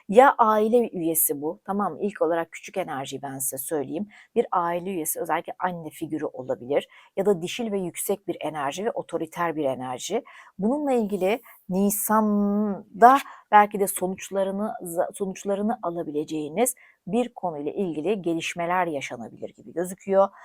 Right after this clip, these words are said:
Ee, Nisan'a kadar belki de a-, atıyorum işte,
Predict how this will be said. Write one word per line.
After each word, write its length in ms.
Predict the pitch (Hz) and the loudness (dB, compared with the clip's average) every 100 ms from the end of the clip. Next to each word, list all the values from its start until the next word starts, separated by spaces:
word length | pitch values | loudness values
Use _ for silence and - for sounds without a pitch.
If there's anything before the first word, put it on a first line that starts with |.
| - - - | -20 -6 4
Ee, 440 | 180 175 175 170 | 6 8 6 4
Nisan'a 380 | 190 - 190 185 | 0 4 4 4
kadar 300 | 185 180 180 - | 6 6 6 4
belki 320 | 165 151 - | 4 4 4
de 80 | 165 | 2
a-, 160 | 117 - | 4 0
atıyorum 300 | 175 - 160 | -4 -6 -6
işte, 260 | 156 - | -6 -6